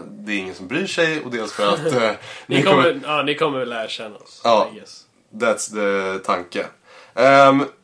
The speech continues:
Speaker 1: vi, eh, har ju då startat den här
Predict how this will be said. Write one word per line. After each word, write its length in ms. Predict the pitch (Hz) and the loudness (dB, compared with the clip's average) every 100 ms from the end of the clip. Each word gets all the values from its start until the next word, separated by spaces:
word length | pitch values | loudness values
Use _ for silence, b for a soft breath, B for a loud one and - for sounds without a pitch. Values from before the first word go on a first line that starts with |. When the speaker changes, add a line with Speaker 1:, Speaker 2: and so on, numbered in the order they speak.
| _ | _
Speaker 1:
vi, 600 | - 127 165 175 170 170 | -10 0 4 6 6 10
eh, 320 | 165 160 160 156 - _ _ _ _ _ | 10 10 6 4 -2 _ _ _ _ _
har 160 | 127 151 | 2 4
ju 60 | |
då 380 | 135 131 127 123 - | 4 6 8 6 2
startat 560 | - 135 117 120 110 - | 0 2 4 2 -2 -4
den 120 | 110 | -6
här 340 | 98 95 92 | -2 -2 -2